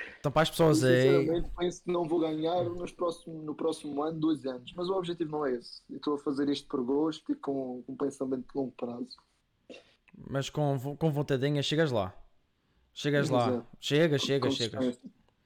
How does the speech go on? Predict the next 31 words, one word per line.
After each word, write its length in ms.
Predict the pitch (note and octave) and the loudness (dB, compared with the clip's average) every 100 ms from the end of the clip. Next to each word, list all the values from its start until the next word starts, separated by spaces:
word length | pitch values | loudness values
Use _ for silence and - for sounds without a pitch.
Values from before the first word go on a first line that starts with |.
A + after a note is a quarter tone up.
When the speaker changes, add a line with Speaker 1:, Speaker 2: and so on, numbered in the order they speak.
| _ - F#3+ | _ -10 0
Speaker 1:
E 80 | A#3+ | 4
por, 180 | E4+ C4 | 6 6
porque 180 | D4+ - | 4 6
também, 280 | C4 A#3+ A#3+ | 4 4 6
uma 200 | A3+ B3 | 6 6
coisa 180 | G#3+ F#3 | 4 2
que, 100 | E3+ | 0
que 200 | E3+ - | -2 0
também 200 | E3+ D#3 | 0 2
gostava 260 | - D3 | 2 2
de 60 | C3+ | 2
dizer, 120 | C#3 | -2
que 60 | - | 0
também 220 | E3+ D#3+ | 2 2
tu 120 | D#3+ | 2
me 60 | D#3 | 0
disseste 320 | - C3 A#2+ | 0 0 0
na 60 | C#3 | -2
altura 220 | B2+ B2+ | -2 -2
quando 160 | C3 B2+ | -2 -2
te 40 | |
convidei, 480 | C3+ A2+ G#2+ G2 F#2+ _ _ _ _ _ _ _ _ _ _ - E3 | -2 -2 -2 -2 -4 _ _ _ _ _ _ _ _ _ _ -18 -8
é 100 | - | -4
quando 220 | E3+ A#3+ A#3 | 2 4 2
tu 180 | - | -2
co-, 320 | - F#3+ F3 C#3+ | -2 0 0 -2
colocaste 400 | E3 D#3+ C#3+ D3+ | 0 2 2 -2
no 80 | |
TikTok 560 | C#3 D3+ - C3 B2+ - | -2 -4 0 2 2 -4
que 60 | - | -10
explodiu. 680 | - F3 E3 D#3+ E3 C#3+ | 0 2 4 4 4 2